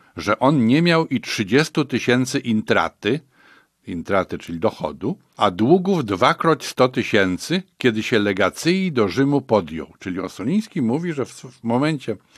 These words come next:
wyruszenia w drogę miał długi ogromne i bardzo relatywnie <clears throat> małe dochody.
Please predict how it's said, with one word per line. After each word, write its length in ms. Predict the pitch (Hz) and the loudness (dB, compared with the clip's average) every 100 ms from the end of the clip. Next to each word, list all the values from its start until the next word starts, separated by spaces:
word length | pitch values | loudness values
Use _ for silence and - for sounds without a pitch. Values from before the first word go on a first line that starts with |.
| - - | -20 -4
wyruszenia 580 | 104 101 - 120 104 82 - - - | -2 -2 -2 -2 -2 -6 -10 -20 -14
w 140 | 87 | -12
drogę 440 | 87 120 190 220 151 | -2 -2 0 -4 -2
miał 240 | 127 113 | 0 0
długi 420 | 98 117 160 240 - _ _ _ _ | 0 0 0 -4 -8 _ _ _ _
ogromne 600 | 127 123 135 151 160 175 156 | 0 2 2 2 -2 -4 -6
i 100 | 143 | -2
bardzo 560 | 120 120 113 123 123 _ | 0 0 0 -4 -4 _
relatywnie 640 | 107 104 104 - 104 110 117 - | -2 0 0 -4 -6 -6 -4 0
<clears throat> 80 | 156 | 2
małe 320 | 120 104 107 | 4 4 2
dochody. 520 | 101 104 92 85 - | 2 0 0 -4 -8